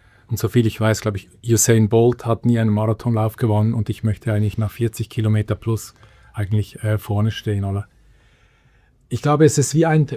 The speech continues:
wie ein großes Puzzle. Äh, Sie müssen, äh, Puzzlesteine zusammensetzen. Äh, Sie müssen auch eine große, das Level von Frustration haben, weil manchmal versuchen Sie etwas, sagen, „Hey, das ist jetzt die Lösung“, und nach zwei, drei Wochen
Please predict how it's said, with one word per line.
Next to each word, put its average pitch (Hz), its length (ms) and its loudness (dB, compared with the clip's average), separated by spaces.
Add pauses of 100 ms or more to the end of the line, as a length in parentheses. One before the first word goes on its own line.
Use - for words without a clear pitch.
wie 135 200 4
ein 147 120 4
großes 135 380 2
Puzzle. 147 400 -2 (240)
Äh, 120 360 0 (200)
Sie 131 200 -2
müssen, 127 360 2 (240)
äh, 127 100 -8
Puzzlesteine 123 680 -2
zusammensetzen. 131 960 -4 (500)
Äh, 113 380 -2
Sie 117 180 -4
müssen 127 320 2
auch 113 220 0
eine 110 420 0
große, 123 720 0 (220)
das - 160 -14
Level 120 220 2
von 117 180 -4
Frustration 127 680 -2
haben, 151 220 -2
weil 120 100 2
manchmal 127 280 4
versuchen 147 380 0
Sie 143 100 2
etwas, 151 500 -2 (720)
sagen, - 280 -6
„Hey, 127 100 0
das 127 180 2
ist 147 120 2
jetzt 131 240 -2
die 135 80 2
Lösung“, 147 420 4
und 123 180 0
nach 120 160 2
zwei, 123 300 -2
drei 120 240 0
Wochen 123 400 -2